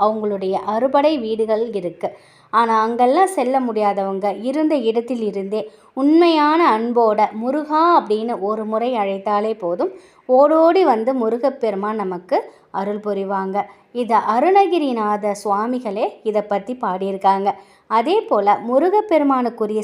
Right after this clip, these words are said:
சஷ்டி திதியில விரதம் இருப்பது துன்பமில்லாத வாழ்க்கையை நம்ம பெறுவதற்கு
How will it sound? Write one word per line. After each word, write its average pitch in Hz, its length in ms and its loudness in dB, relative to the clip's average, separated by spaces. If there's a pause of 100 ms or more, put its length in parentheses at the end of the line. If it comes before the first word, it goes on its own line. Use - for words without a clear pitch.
சஷ்டி 277 440 0
திதியில 233 460 -4
விரதம் 220 380 -2
இருப்பது 214 520 2 (320)
துன்பமில்லாத 311 840 4
வாழ்க்கையை 254 580 2
நம்ம 240 300 -2
பெறுவதற்கு 220 960 -4